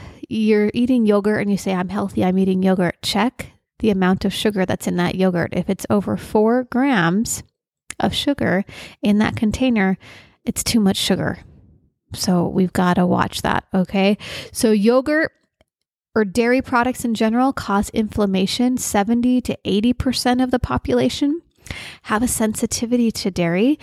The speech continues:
and aren't even noticing this, the signs that they do have a sensitivity to dairy. It will produce more inflammation, more mucus and phlegm, some breakouts,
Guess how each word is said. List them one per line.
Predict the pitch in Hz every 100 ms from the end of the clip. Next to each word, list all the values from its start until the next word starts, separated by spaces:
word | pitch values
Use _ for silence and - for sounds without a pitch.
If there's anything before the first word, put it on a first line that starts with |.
| - - -
and | 214
aren't | 220 233
even | 240 233 208
noticing | 202 208 - 214 196
this, | 185 -
the | 202
signs | - - 190 202 202 190
that | 185 -
they | 175
do | 175
have | 208 190
a | 170
sensitivity | - 175 - - 175 185
to | - -
dairy. | - - - - _ - - - - - -
It | 233
will | 233 214
produce | - 226 214 -
more | 202
inflammation, | 196 - 208 208 202 233
more | 220 214 202
mucus | 208 208 214 -
and | 208
phlegm, | - 196 202 196 190 _ _ _ _ _
some | - - 220
breakouts, | 208 214 196 196 196 - - -